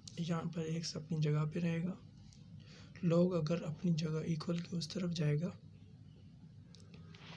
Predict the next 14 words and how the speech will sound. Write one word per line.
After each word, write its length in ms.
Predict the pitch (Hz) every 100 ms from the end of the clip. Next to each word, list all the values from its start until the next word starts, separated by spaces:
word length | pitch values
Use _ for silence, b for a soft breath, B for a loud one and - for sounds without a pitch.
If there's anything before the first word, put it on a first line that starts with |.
| B B B B B - - - - - - - - - - - - - - - -
अगर 280 | 180 165 156
log 580 | 165 175 208 180 -
equal 300 | 175 156 175
के 120 | 170 170
उस 160 | 151
तरफ 200 | - 175
जाएगा 440 | 160 156 151 170 180 B B B
तो 140 | - 175
ये 200 | 156 151
आपका 300 | 151 147 156
बन 220 | 147 147
जाएगा 280 | 147 143 165
एंटी 360 | 190 151 147 147
log, 280 | 151 -